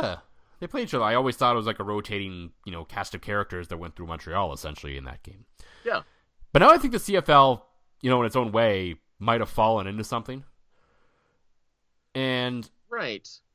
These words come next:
Speaker 1: I think they, they need to do something. They need to do more with this day. They occasionally have doubleheaders. I think it needs to stick. And I think you roll the same four teams out there every game, every year.
Speaker 2: Yeah,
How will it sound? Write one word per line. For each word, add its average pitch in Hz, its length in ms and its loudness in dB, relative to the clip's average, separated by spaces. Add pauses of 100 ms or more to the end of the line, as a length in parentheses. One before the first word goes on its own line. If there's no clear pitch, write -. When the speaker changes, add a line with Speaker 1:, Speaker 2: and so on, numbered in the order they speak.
(180)
Speaker 1:
I 135 160 0
think - 500 -6 (800)
they, 139 160 2
they 143 280 -2
need 170 140 -2
to 151 60 -2
do 131 160 0
something. 127 260 -2
They 120 100 0
need 160 140 -4
to 139 80 -8
do 139 100 2
more 117 320 2
with 98 140 -6
this 107 120 -14
day. 90 100 -8
They 92 140 -6
occasionally 170 500 -4
have 135 160 -4
doubleheaders. 110 600 -6 (320)
I 98 120 -8
think 170 220 -8
it 180 60 -4
needs 143 200 -6
to 127 80 -12
stick. - 380 -8 (600)
And 135 160 0
I 143 60 2
think 165 200 -4
you 147 120 2
roll 135 160 4
the 117 80 -2
same 120 260 -4
four 107 220 -2
teams 117 340 -6
out 82 160 -10
there 69 180 -16
every - 200 -20
game, - 240 -20 (140)
every 73 180 -20
year. - 240 -20 (400)
Speaker 2:
Yeah, 269 240 4